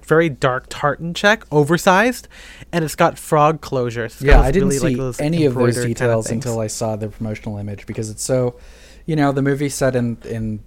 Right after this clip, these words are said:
Speaker 2: uh, London in the nineteenth century, which means that it has to do, like, everything is dirty and smoggy and, uh, you can't see anything. <laughs>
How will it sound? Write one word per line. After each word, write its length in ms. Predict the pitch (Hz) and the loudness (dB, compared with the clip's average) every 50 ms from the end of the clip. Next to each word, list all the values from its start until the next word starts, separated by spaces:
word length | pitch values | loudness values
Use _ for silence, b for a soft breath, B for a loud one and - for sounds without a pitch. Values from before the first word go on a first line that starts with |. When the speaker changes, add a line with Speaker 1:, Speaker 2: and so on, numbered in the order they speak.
| - 123 | -12 -10
Speaker 2:
uh, 160 | 113 110 107 | -8 -6 -6
London 420 | 107 110 113 113 113 107 110 107 | -6 -6 -4 -4 -4 -4 -6 -6
in 140 | 107 107 107 | -6 -6 -6
the 100 | 104 110 | -6 -6
nineteenth 380 | 107 110 110 107 - - 107 - | -6 -6 -8 -8 -10 -10 -12 -10
century, 560 | - - 104 104 - - 107 101 104 107 107 | -8 -10 -10 -10 -8 -8 -8 -8 -8 -8 -10
which 260 | 113 113 107 - - - | -10 -10 -12 -12 -10 -8
means 280 | 117 110 107 107 104 - | -8 -6 -6 -8 -6 -8
that 100 | 110 107 | -8 -8
it 100 | 95 98 | -8 -8
has 260 | 113 110 107 - - | -8 -8 -8 -8 -10
to 100 | - 104 | -10 -8
do, 380 | 113 107 104 104 104 101 101 - - | -6 -6 -6 -6 -6 -8 -10 -14 -14
like, 240 | - 107 104 101 - | -10 -8 -8 -8 -8
everything 480 | 107 110 107 113 110 104 - 107 104 104 | -10 -10 -8 -8 -8 -8 -8 -8 -8 -8
is 180 | 107 104 107 110 | -8 -8 -10 -8
dirty 500 | 110 113 110 104 107 110 107 104 104 B B B B B B B B B | -6 -6 -4 -4 -4 -6 -6 -6 -8 B B B B B B B B B
and 180 | - 113 113 | -8 -6 -6
smoggy 640 | - - - 123 110 104 101 107 104 110 110 107 104 101 | -6 -6 -6 -6 -6 -6 -6 -6 -8 -8 -8 -8 -8 -8
and, 180 | 98 98 - - - - - | -8 -10 -12 -14 -20 -14 -12
uh, 180 | 110 101 101 98 | -10 -10 -8 -8
you 140 | 98 110 113 | -8 -10 -8
can't 300 | - - 123 107 101 - | -6 -4 -4 -4 -6 -4
see 180 | - 123 113 | -2 -2 -2
anything. 420 | 107 104 107 - - - 156 123 - | -2 -4 -6 -6 -6 -6 -6 -6 -8
<laughs> 80 | - - | -10 -18